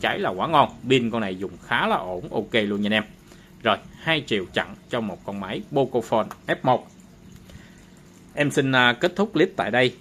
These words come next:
Cảm ơn anh em đã xem clip của em từ nãy giờ nha. Anh em, à, ưng ý chốt được, được con máy nào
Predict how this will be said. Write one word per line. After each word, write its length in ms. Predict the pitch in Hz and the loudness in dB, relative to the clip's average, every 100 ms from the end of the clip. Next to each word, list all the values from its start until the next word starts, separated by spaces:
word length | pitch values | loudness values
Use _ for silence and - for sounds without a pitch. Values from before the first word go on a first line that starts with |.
| - | -8
Cảm 220 | - 98 | -2 2
ơn 100 | 147 | 2
anh 140 | 131 123 | 2 2
em 180 | 117 117 | 2 0
đã 100 | 131 | -2
xem 240 | 131 113 | -2 -2
clip 140 | 117 - | -2 -2
của 120 | 160 | 0
em 180 | 117 107 | 0 -2
từ 140 | 92 | -6
nãy 160 | 90 117 | -4 2
giờ 160 | 127 | 2
nha. 180 | 98 127 - - - | 4 2 0 -20 -12
Anh 140 | - 113 | -4 -2
em, 300 | 110 107 107 | -2 -2 -4
à, 140 | 107 - | -6 -4
ưng 160 | 131 | -2
ý 200 | 117 127 185 - | 2 2 0 -4
chốt 140 | 156 - - - | -4 -4 -14 -6
được, 220 | 107 98 | -4 -2
được 180 | 104 98 - | -2 -4 -2
con 180 | 110 | -2
máy 120 | 107 156 | 0 4
nào 260 | 131 98 | 4 2